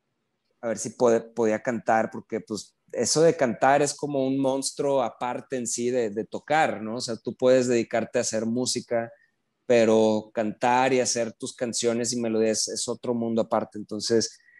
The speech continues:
pues, no sé, como que sentía mucho esta presión y, y más que nada también porque ya sabes que mediáticamente va a venir como esta crítica y esta comparación que es horrible,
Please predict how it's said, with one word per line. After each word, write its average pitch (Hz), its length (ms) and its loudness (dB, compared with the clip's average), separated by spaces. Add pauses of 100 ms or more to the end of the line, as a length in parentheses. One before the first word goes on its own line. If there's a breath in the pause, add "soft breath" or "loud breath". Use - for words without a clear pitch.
(320 loud breath)
pues, 123 140 0
no 147 80 2
sé, 175 260 4
como 127 220 -2
que 131 100 -4
sentía 143 480 2
mucho 165 420 -2
esta 165 240 -4
presión 147 800 -4 (720)
y, 123 600 -2 (200)
y 139 100 -4
más 147 220 2
que 190 80 2
nada 170 200 4
también 151 280 0
porque 143 240 -4
ya 139 120 2
sabes 143 360 0
que 139 100 -8
mediáticamente 127 920 -4
va 127 120 4
a 120 40 2
venir 123 360 -2
como 117 240 -6
esta 113 240 -4
crítica 123 800 0
y 110 120 0
esta 107 240 -6
comparación 110 600 -4
que 110 120 -6
es - 80 -4
horrible, 123 580 2